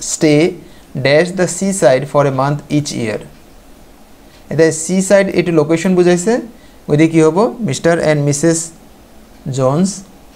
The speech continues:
ষ্টে এট দ্য, এইটো হ'ব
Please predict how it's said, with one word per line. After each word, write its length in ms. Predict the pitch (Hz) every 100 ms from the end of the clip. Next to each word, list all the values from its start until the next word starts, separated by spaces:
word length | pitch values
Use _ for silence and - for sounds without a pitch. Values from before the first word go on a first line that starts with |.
| -
ষ্টে 260 | - - 170 185 226 233 139 135
এট 120 | 143 - 147
দ্য, 140 | 131 147 226 - - - - - - - - - - - - - 143
এইটো 140 | 135
হ'ব 100 | 135